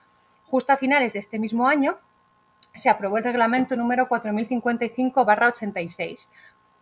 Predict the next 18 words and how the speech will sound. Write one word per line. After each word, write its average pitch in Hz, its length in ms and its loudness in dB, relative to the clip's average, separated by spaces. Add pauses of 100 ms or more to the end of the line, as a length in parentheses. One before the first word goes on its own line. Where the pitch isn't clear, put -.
(100)
que, 208 340 -2
mm, 180 320 -8
eliminó 196 400 -4
las 220 140 0
reservas 226 440 -6
de 226 100 -6
cargas 190 560 -2
en 196 140 -10
los 185 140 -10
tráficos 208 420 -8
internacionales 254 840 -4 (300)
y 262 80 -2
los 214 160 0
convenios 220 340 -2
bilaterales 240 540 2
con 214 180 -2
países 190 380 -4
terceros. - 600 -8